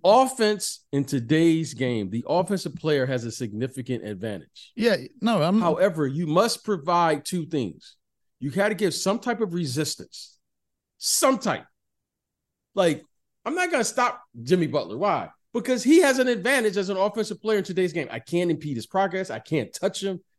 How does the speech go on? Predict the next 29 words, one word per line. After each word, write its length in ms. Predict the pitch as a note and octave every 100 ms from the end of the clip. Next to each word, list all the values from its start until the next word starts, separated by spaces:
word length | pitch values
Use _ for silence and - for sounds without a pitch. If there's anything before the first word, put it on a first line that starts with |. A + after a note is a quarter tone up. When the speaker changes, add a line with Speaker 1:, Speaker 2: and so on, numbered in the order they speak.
| _ -
Speaker 1:
I 80 |
can't 280 | A3 C4+ G#3
do 140 | G3+ A3
anything. 320 | A3+ D#3 G2+ _ _
If 160 | - -
I 360 | E3 D#3 B2+ - _ -
accidentally 640 | A#3 B3+ A#3 G#3 B3 F3+
hit 180 | D#3 G#3
you 100 | F3+
in 60 | F3
the 60 |
top 240 | D3+ G3+ E3
of 60 |
the 60 | C#3
head, 420 | D#3+ G3+ F3+ D3+ - _
in 100 | D3
the 80 | C#3
head, 240 | F3 G#3
it's 140 | D3 C#3+
a 80 |
flagrant 520 | - E3 F3+ D#3 C#3 -
two. 320 | F#3 F3+ F3+ _ _ _ _
The 80 | F3
offensive 480 | F3 A3 B3 G#3 F#3+
player 240 | F#3 F3+
can 220 | E3 D#3+ A#2+
literally 560 | D3 G3 F#3 D#3 A2 _ _ _
push 260 | - A#3 A3
me 320 | A3+ A3 G#3+